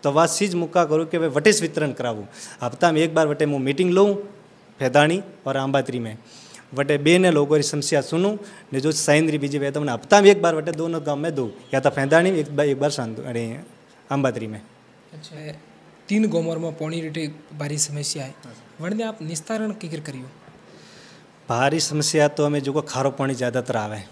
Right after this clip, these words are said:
Speaker 1: तो वणने वास्ते देखो जो खारो पानी री व्यवस्था है तो पुराली ज़्यादा समस्या है, तो जो नर्मदा नहर आवे रही है अपने गाँव में, मैं प्रधानमंत्री योजना, तो वह हर घर घर लावा री कोशिश भरपूर करूँ। जब पर डे पानी आवी गाँव रे में,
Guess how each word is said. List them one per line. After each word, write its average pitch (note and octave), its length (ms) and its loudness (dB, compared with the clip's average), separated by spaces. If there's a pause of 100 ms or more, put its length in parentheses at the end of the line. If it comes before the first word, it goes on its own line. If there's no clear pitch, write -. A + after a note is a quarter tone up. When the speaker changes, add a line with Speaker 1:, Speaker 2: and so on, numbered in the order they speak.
(720)
Speaker 1:
तो C#3+ 120 -2
वणने D3 300 0
वास्ते C#3+ 320 4
देखो C#3 280 0
जो C#3+ 160 0
खारो C#3+ 280 -2
पानी D3+ 280 0
री D3 100 0
व्यवस्था C#3 380 0
है C3 100 4
तो D#3 160 -2
पुराली D3+ 360 0
ज़्यादा C3 200 0
समस्या D3+ 440 0
है, C3 60 0
तो C#3+ 300 -4
जो C#3 140 -4
नर्मदा D3+ 380 0
नहर C#3 220 2
आवे B2 240 -2
रही A2+ 160 -8
है A#2+ 140 -14 (280)
अपने B2+ 220 -6
गाँव A#2+ 160 -4
में, B2 140 -6
मैं B2 140 -8
प्रधानमंत्री A#2+ 680 -8
योजना, C3 160 -10 (580)
तो C#3 80 -4
वह C#3 200 0
हर C3+ 100 2
घर B2+ 220 0
घर C3+ 140 0
लावा B2 240 0
री B2+ 80 -4
कोशिश C3+ 340 -4
भरपूर C3 380 4
करूँ। A2+ 240 -4 (680)
जब C#3 240 -4
पर F3 260 6
डे F#3 100 2
पानी D#3 340 -2
आवी C#3+ 280 -2 (460)
गाँव C#3 240 0
रे C#3 120 4
में, C#3+ 240 -2